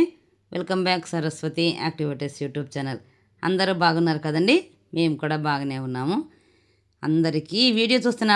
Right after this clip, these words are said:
వాళ్ళందరికీ మహాశివరాత్రి శుభాకాంక్షలండి. మహాశివరాత్రి సందర్భంగా అందరూ కూడా దేవాలయానికి వెళ్ళొస్తుంటారు. ఈరోజు ఇంట్లో పూజ చేసుకున్న తర్వాత మేము కూడా శివాలయానికి వచ్చాము చూడండి. ఇది అయ్యప్ప స్వామి టెంపుల్ అనమాట.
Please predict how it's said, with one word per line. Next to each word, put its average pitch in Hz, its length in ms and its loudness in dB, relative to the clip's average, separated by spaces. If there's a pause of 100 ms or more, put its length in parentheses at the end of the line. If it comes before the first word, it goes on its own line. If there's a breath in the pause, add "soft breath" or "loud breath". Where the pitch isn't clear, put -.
వాళ్ళందరికీ 170 580 2 (300)
మహాశివరాత్రి 170 880 0
శుభాకాంక్షలండి. 165 840 2 (680 soft breath)
మహాశివరాత్రి 170 680 2
సందర్భంగా 160 680 2 (180)
అందరూ 175 420 2
కూడా 185 140 4 (120)
దేవాలయానికి 165 580 4
వెళ్ళొస్తుంటారు. 160 640 0
ఈరోజు 151 320 0 (100)
ఇంట్లో 151 280 -2 (140)
పూజ 160 120 2 (180)
చేసుకున్న 147 460 -2
తర్వాత 139 320 -4 (840 loud breath)
మేము 180 260 0
కూడా 202 180 8 (1160)
శివాలయానికి 202 560 8
వచ్చాము 151 280 2
చూడండి. 165 360 4
ఇది 185 180 6
అయ్యప్ప 180 340 4
స్వామి 180 300 6
టెంపుల్ 185 320 4
అనమాట. 160 260 4